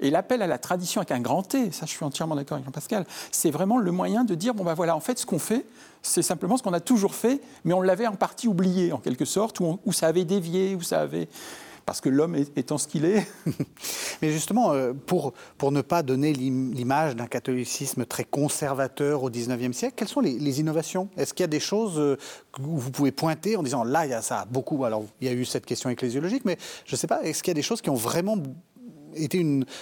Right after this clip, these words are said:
Speaker 2: une révolution, ça c'est le mot qu'il voulait surtout pas, euh, <laughs> prononcer, par rapport, euh, par rapport au dix-huitième ?
Speaker 1: Ben, m-, moi, je t-, enfin, moi, je t-, je suis très intéressé par tout ce qui est passage, par exemple, de la religion de la prescription, voilà ce qu'un fidèle doit faire,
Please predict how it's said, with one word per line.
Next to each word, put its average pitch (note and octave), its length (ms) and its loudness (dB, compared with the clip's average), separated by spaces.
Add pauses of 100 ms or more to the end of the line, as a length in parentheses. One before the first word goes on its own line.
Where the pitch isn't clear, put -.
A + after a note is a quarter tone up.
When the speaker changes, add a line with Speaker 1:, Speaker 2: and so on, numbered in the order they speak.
(180)
Speaker 2:
une A2+ 80 -8
révolution, C3+ 640 0
ça - 140 -8
c'est B2 120 -4
le A#2+ 60 -2
mot C#3 100 2
qu'il - 160 -6
voulait A#2+ 180 -4
surtout C3+ 300 -4
pas, B2 240 0
euh, A2+ 240 0
<laughs> - 60 -18
prononcer, C3 460 -2 (260)
par D#3 120 2
rapport, F3+ 520 2
euh, C#3+ 60 0
par C3 140 -4
rapport D#3 240 -4
au C#3+ 60 -2
dix-huitième ? A#2 540 -6 (420)
Speaker 1:
Ben, E3 140 0 (100)
m-, B3 100 0 (100)
moi, A3+ 120 2
je - 120 -6
t-, - 120 -12
enfin, G3+ 160 0
moi, G3+ 140 2
je - 80 -6
t-, - 160 -10
je - 100 -8
suis E3 100 -2
très F#3+ 200 0
intéressé F#3 320 0
par F3 160 -2
tout F#3+ 100 -8
ce - 80 -2
qui - 80 -4
est F#3 60 2
passage, F#3 340 -2
par D3 140 0
exemple, D#3+ 240 -2
de D#3 80 2
la C#3+ 100 2
religion D#3 300 0
de E3 60 -2
la C3 100 0
prescription, - 680 -4 (340)
voilà D#3 260 4
ce E3 120 -6
qu'un D3 160 -2
fidèle C#3 340 -2
doit C3 200 -2
faire, D3 360 -4